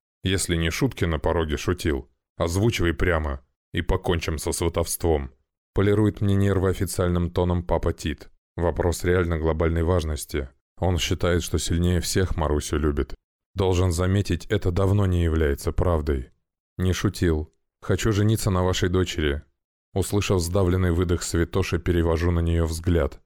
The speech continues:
Поджимая губы, усиленно сопит, но от комментариев воздерживается. «Что ж», задумчиво протягивает будущий тесть, поднимая бокал с вином. Смотрит на меня, потом задерживает взгляд на Марусе,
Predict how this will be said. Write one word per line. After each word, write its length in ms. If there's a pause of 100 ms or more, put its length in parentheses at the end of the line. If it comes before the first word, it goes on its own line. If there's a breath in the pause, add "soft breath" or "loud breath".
(260)
Поджимая 500
губы, 320
усиленно 480
сопит, 500
но 140
от 120
комментариев 760
воздерживается. 1080 (460)
«Что 600
ж», 240 (200)
задумчиво 560
протягивает 640
будущий 460
тесть, 280 (120)
поднимая 460
бокал 360
с 120
вином. 480 (640)
Смотрит 500
на 80
меня, 300
потом 320
задерживает 600
взгляд 360
на 80
Марусе, 600